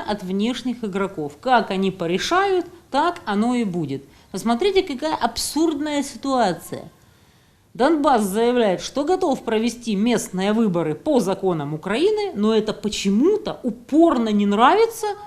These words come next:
С Ш А. С чего бы это? Неужели С Ш А не хочет, чтобы там наконец-то появилась легитимная власть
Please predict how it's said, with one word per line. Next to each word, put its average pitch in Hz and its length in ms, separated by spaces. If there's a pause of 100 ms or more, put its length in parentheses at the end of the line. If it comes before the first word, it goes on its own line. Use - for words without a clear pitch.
(120)
С - 160
Ш 302 160
А. 226 240 (680)
С - 100
чего 427 420
бы 285 140
это? 180 320 (920)
Неужели 277 440
С 466 160
Ш 427 120
А 440 120
не 415 120
хочет, 294 400
чтобы 254 260
там 330 200
наконец-то 349 640
появилась 339 600
легитимная 339 800
власть 247 840